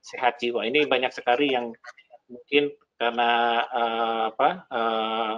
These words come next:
eh, work from home, isolasi di rumah, sehingga banyak yang berkonsul ke-, ke-, tentang, eh, kejiwaannya, salah satunya adalah stres.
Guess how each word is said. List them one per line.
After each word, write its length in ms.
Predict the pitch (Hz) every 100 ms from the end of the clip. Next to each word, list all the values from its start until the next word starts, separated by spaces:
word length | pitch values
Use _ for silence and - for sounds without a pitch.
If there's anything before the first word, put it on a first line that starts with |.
| 110
eh, 340 | _ 120 110 117
work 160 | 123 -
from 160 | 123 127
home, 480 | - 143 135 131 131
isolasi 480 | - 123 113 113 120
di 160 | 110 117
rumah, 560 | 127 135 127 127 123 - - - -
sehingga 320 | - 123 135
banyak 320 | 139 127 143 -
yang 240 | 127 123 123 - _
berkonsul 800 | 120 120 - 120 110 139 139 131 123 _ 110
ke-, 80 | - _
ke-, 160 | 120 -
tentang, 560 | - 117 117 117 113 113
eh, 140 | 117 110
kejiwaannya, 880 | 120 120 117 117 117 131 127 131 - -
salah 160 | 110 110
satunya 400 | 107 113 120 110
adalah 240 | 107 107
stres. 400 | - 98 95 -